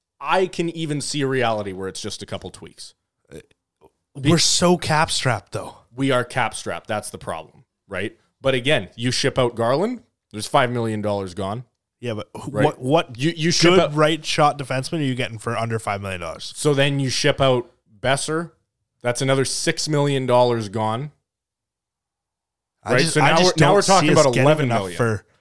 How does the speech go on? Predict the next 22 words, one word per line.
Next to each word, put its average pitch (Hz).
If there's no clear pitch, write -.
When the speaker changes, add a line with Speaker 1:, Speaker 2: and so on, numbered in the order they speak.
Speaker 2:
for 117
either 127
of 117
those 113
players. 123
No 147
team's 175
gonna 170
wanna 135
pay 147
Boeser 127
six -
six -
for 117
zero 131
goals. 127
Speaker 1:
He 143
has, 170
he 143
has 185
a 160
goal. 98